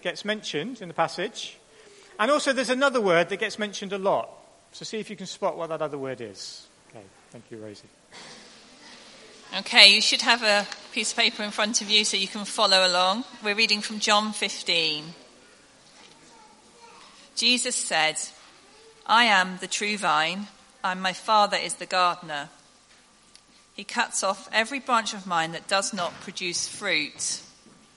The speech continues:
Speaker 2: He also trims every branch that produces fruit to prepare it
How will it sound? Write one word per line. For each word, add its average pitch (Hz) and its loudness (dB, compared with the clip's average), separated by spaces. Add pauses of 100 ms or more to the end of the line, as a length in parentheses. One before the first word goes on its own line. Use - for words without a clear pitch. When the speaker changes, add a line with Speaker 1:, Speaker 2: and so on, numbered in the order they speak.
(800)
Speaker 2:
He 202 0
also 220 2
trims 202 -2
every 196 6
branch 190 2
that 160 -4
produces 220 -2
fruit 165 -4 (520)
to - -2
prepare 220 0 (180)
it - -4